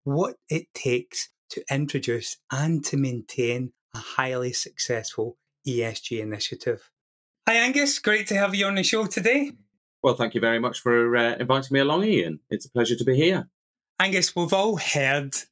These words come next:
Speaker 1: in the press about E S G. We've read various articles. We've seen commitment from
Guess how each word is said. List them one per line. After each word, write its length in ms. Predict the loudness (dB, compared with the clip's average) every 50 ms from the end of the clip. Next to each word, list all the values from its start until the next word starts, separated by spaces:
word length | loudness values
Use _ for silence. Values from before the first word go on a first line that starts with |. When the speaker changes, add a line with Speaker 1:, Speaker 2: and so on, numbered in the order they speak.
| _ _ -4
Speaker 1:
in 140 | -2 -2 -2
the 80 | -2
press 720 | -4 -2 0 2 4 4 2 2 2 2 0 0 0 -2 -8 _ _ _ _ _ _ _ _ -6
about 320 | -2 0 0 0 0 -2
E 160 | -2 -2 0
S 280 | 0 0 0 -2 -4 -2
G. 340 | -2 0 0 0 0 0 -2
We've 220 | -2 -4 -2 0
read 260 | 0 0 0 0 -4 -12 _ -2
various 380 | -2 0 0 0 0 -2 0 0
articles. 1000 | 0 0 0 -2 -4 -6 -6 -2 0 2 2 2 2 2 0 -2 -4 -6 -10 -12 -12 -16 -20 -20 -20 -20 _ _
We've 140 | -4 -2 0
seen 300 | 0 0 0 -4 -6 -6
commitment 580 | -4 -2 -2 -2 -2 -2 -4 -6 -6 -6 -8
from 460 | -12 -4 -2 0 0 0 -2 -4 -8